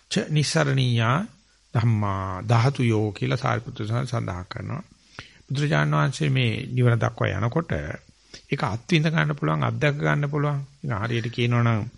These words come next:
ඉර නගින්න ඉස්සෙල්ලා අරුණ එනකොට අපි දන්නවනේ දැන් ඉතින් ඊගාට ඉර නගින්න තමයි මේ, මේ එළිය වැටෙන්නේ කියලා. අන්න ඒ වගේ, අ,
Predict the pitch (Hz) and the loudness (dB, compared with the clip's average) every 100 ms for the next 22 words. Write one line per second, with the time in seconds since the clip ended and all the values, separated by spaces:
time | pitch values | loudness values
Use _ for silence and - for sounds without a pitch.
0 | - - - - - 135 123 127 120 120 | -20 -20 -20 -18 -2 2 4 4 2 2
1 | 117 117 - 131 120 113 92 - _ _ | 2 0 0 2 2 2 0 -6 _ _
2 | 113 117 139 135 113 127 135 127 113 98 | -2 2 4 4 2 0 0 0 0 0
3 | 110 147 151 139 127 127 120 113 110 110 | 0 2 2 4 4 2 2 0 0 2
4 | 117 110 104 120 127 123 117 110 123 127 | 2 2 2 2 4 2 2 4 4 4
5 | 117 104 92 - _ _ _ _ _ - | 4 2 -4 -14 _ _ _ _ _ -12
6 | 98 - - 123 113 107 143 147 139 143 | -10 -8 0 4 4 4 2 4 4 2
7 | 139 139 - - - - 127 139 143 139 | 0 -2 -6 -20 -16 -2 2 4 4 4
8 | 139 156 143 117 107 - _ _ - | 2 2 2 2 -4 -16 _ _ -4